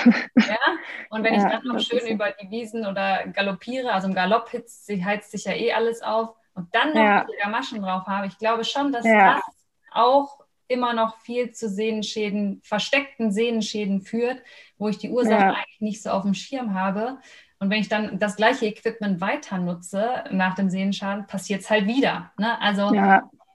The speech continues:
Speaker 2: das ist auf jeden Fall ein guter Hinweis. Gut, das ist jetzt beim Rücken nicht ganz so, aber der Hitzestau bleibt natürlich, das ist schon
Speaker 1: Ja.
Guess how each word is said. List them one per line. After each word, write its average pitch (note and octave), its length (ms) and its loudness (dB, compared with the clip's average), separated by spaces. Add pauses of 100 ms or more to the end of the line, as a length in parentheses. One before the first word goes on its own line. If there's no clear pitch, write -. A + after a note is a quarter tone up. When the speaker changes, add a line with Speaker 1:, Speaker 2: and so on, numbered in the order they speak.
(320)
Speaker 2:
das A3 200 2
ist - 100 -8
auf A3 120 -2
jeden A#3+ 240 0
Fall A3+ 120 -6
ein A3 100 -4
guter G#3+ 240 -6
Hinweis. A#3 520 0
Gut, F#3 180 -2
das F3 120 -4
ist F3+ 120 -8
jetzt F3+ 140 -12
beim G3 180 2
Rücken G#3 380 -2
nicht G3+ 240 -4
ganz B3 360 -2
so, C4+ 300 2
aber G#3 500 0 (400)
der G#3+ 140 -2
Hitzestau G#3+ 600 -2
bleibt F3+ 420 -4
natürlich, E3+ 500 -8
das F3+ 180 -6
ist - 160 -6
schon G#3 80 4
Speaker 1:
Ja. G3 280 8